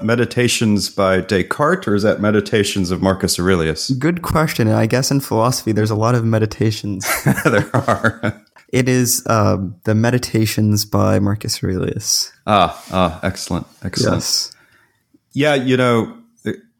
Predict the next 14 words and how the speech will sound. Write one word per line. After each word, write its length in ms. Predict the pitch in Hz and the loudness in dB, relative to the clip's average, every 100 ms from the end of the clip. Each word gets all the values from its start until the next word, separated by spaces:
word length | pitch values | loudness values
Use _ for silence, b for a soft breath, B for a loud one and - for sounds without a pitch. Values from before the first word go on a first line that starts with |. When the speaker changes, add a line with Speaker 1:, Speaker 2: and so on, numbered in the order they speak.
| _ _ _ | _ _ _
Speaker 1:
this 260 | - 120 - | -4 -2 0
week 240 | 120 104 | 0 0
I 180 | - 101 | 0 0
began, 540 | 92 95 98 98 95 90 | 2 0 2 2 2 0
uh, 380 | 92 85 80 - | 0 2 0 -2
categorizing 1000 | 87 87 90 101 107 110 135 127 131 - _ _ | -2 0 2 2 2 2 0 -2 -2 -10 _ _
my 180 | 101 90 | -2 0
favorite 500 | - 95 98 98 98 | 0 0 2 0 -2
quotes 320 | - 107 110 | 0 0 0
from 160 | - 113 | -4 0
Marcus 380 | 113 117 127 - | 0 0 -4 -4
Aurelius 640 | 113 127 135 143 - - _ _ _ | -4 0 0 -2 -6 -12 _ _ _
on 160 | 101 95 | 0 4
a, 220 | 90 82 | 4 2